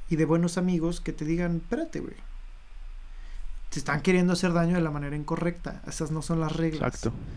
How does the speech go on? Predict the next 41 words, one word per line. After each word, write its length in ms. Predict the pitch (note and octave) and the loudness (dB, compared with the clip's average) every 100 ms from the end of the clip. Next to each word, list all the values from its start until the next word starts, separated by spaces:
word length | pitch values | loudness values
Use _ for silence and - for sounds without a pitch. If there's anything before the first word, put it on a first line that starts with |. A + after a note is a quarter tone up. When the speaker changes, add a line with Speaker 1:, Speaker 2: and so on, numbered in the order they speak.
| - - - | -8 -10 -2
Speaker 1:
O 20 | |
sea, 100 | - | 6
no 60 | G#3+ | 8
se 60 | A#3 | 8
está 160 | - | 8
saliendo 300 | A#3 A#3+ A#3+ | 8 8 8
de 80 | A#3 | 8
las 100 | G#3+ G3 | 8 8
reglas, 460 | G#3+ G3 F3+ - - | 6 6 2 -2 0
pero 160 | F3 F3 | 4 6
ese 140 | F#3+ | 6
no 60 | F3+ | 6
es 80 | |
el 80 | F3+ | 4
juego 200 | F#3 F3 | 6 8
limpio. 460 | F3+ A#3+ F#3 E3 - - - - - - | 10 10 8 2 0 -6 -8 -10 -12 -4
Eso 160 | D#3 F#3+ | 4 6
no 80 | F#3+ | 8
es 60 | |
lo 100 | F#3+ | 6
que 60 | F#3 | 4
se 80 | F3+ | 0
acordó. 320 | - E3 D#3+ | 4 6 8
Speaker 2:
Exactamente. 800 | B2 F3+ - A#2+ A#2+ A#2+ - G#2+ - - - - - | 8 8 6 8 6 4 -2 -4 -6 -12 -12 -4 0
Speaker 1:
O 120 | E3+ | 4
como 240 | F#3 F3+ | 6 6
dije 260 | F3 F3+ G#3 | 6 6 4
en 100 | F#3 | 6
el, 180 | E3 E3+ | 4 2
en 140 | G3 E3 | 2 4
el 120 | E3 | 4
episodio 420 | D#3+ - F3+ F3+ | 2 2 4 4
pasado, 340 | F3 G3+ A#3+ D#4 | 2 2 0 2
"Háganse 380 | B3+ D4+ D4 D#4 | 2 4 4 4
un 80 | C4 | 4
podcast 440 | D#4 D#4 D4 C#4 | 2 2 0 2
con 120 | A#3 | 4
un 100 | B3+ | 6
amigo 320 | C4 C4 C4 | 6 6 4
y 40 | B3+ | 4
peloteen". 680 | G#3+ G3+ G3 G#3+ G#3+ A#3 | 4 2 2 2 2 0